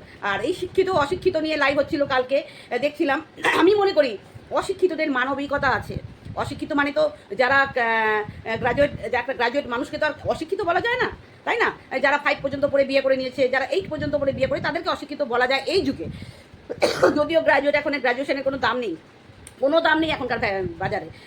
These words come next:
তবুও আজ থেকে যখন যারা কুড়ি পঁচিশ বছর আগে একটা গ্র্যাজুয়েট হয়েছে সেইটার দাম আছে, আছে, তাদেরকে অশিক্ষিত বলা যায় না। যারা মাধ্যমিক পাশ করেছে তাদেরকেও অশিক্ষিত বলা যায় না।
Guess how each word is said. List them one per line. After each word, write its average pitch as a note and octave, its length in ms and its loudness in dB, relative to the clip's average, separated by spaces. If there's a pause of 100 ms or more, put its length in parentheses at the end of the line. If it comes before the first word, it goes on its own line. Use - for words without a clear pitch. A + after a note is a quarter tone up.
(100)
তবুও G4+ 400 2 (260)
আজ C4+ 160 0
থেকে D4 180 -4
যখন C#4 200 -2
যারা B3+ 180 2
কুড়ি C#4 200 -4
পঁচিশ C4+ 220 -4
বছর C4 200 0
আগে B3+ 180 0
একটা C4+ 200 -2
গ্র্যাজুয়েট G#3 340 -2
হয়েছে A#3+ 180 0
সেইটার B3 340 -4
দাম A3+ 200 0
আছে, F#3+ 300 -2 (300)
আছে, C4 220 0
তাদেরকে C#4 260 -4
অশিক্ষিত C#4 320 -4
বলা A#3 220 0
যায় A#3 160 -2
না। F3+ 60 -8 (280)
যারা C4 200 4
মাধ্যমিক B3 400 -2
পাশ C4 160 -2
করেছে C4+ 220 2
তাদেরকেও C4 380 0
অশিক্ষিত C#4+ 280 -6
বলা A#3+ 220 0
যায় A3+ 160 -2
না। D#3+ 120 -12